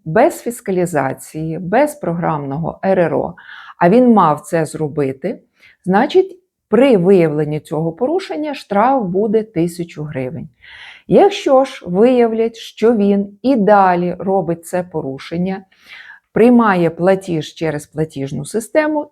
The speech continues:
і не фіскалізує цей платіж, то наступне і всі наступні порушення вже будуть, якщо, наприклад, це було продаж на тисячу гривень,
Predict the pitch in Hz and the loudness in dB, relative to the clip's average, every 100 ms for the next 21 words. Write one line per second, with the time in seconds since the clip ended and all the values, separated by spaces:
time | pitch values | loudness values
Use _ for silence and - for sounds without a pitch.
0 | _ 302 277 214 190 175 - 175 160 156 | _ 0 2 2 0 -8 -4 -4 -2 -4
1 | 151 165 196 226 254 254 269 269 320 - | -4 -4 -4 -4 -6 -2 -6 -2 -6 -6
2 | - - - - 226 247 269 269 - 262 | -20 -20 -18 2 4 6 2 -2 -4 -2
3 | 214 170 156 - 220 220 - - 233 190 | -2 -2 -6 -4 -4 -4 -8 -2 0 2
4 | 160 160 - 165 143 127 147 160 220 - | 0 -4 -6 -6 -6 -8 -6 -4 -4 -6
5 | 285 294 302 _ _ _ - 160 175 170 | -6 -6 -8 _ _ _ -12 -2 2 2
6 | 143 165 233 311 320 - _ - _ _ | 2 -2 0 2 2 0 _ -20 _ _
7 | 175 170 185 175 170 175 170 147 147 170 | -4 -2 0 0 2 0 0 -4 0 0
8 | 151 151 143 - 165 156 143 - 143 - | 0 -2 -4 0 0 2 -2 -6 -10 -4
9 | 277 302 302 320 302 311 311 311 | -4 -2 -4 -2 -2 0 0 -2